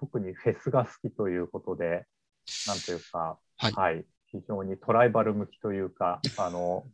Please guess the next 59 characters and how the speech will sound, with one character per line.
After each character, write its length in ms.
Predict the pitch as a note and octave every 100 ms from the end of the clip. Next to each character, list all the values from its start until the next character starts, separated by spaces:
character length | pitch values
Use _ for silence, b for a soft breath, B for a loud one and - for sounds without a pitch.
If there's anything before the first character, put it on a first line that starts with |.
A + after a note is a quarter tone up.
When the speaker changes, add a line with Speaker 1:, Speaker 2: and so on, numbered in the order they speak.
| _
Speaker 1:
モ 140 | A2 A2
ダ 180 | C#3
ン 100 | D3+
エ 140 | D3+ D3+
イ 60 | A2+
ジ 80 |
の 240 | G2 F2+ F#2
人 180 | - -
た 120 | F2+
ち 120 | -
と 100 | -
か、 160 | A2+ G#2+
多 120 | -
分 200 | A2+ -
フ 140 | G#2+ A#2
ェ 100 | -
ス 80 | G#2+
好 140 | G#2
き 140 | -
が 100 | G2+
た 140 | F#2+ F#2+
く 100 | -
さ 120 | -
ん 80 | G2+
い 40 |
る 120 | G2+ F#2+
ん 60 |
じ 80 | G2
ゃ 40 |
な 100 | G#2+
い 60 | A2+
か 140 | -
な 140 | - A2
っ 80 | -
て 100 | G#2
い 120 | G#2+
う。 80 | G#2+
Speaker 2:
あ、 40 | - _ _ _ _ -
そ 320 | - G#2 G2+
う 20 |
な 120 | F#2
ん 60 | F2+
で 100 | F2
す。 120 | - -
あ 200 | G#2 G2
の、 680 | F#2+ F2+ F2 E2 D#2+ D#2 - - _
自 140 | G#2 D3
分 180 | A3
今 160 | A#3 A#2+
四 420 | G#2 B2+ C#3 A2+
十 440 | F#2 F2 F2 F2+ -
一 120 | C3
歳 280 | - - - _ _ _ _ _ -
な 140 | A#2
ん 100 | G2
で 100 | F2 F#2
す 160 | -
が、 120 | F#2+ F2+
Speaker 1:
は 180 | G2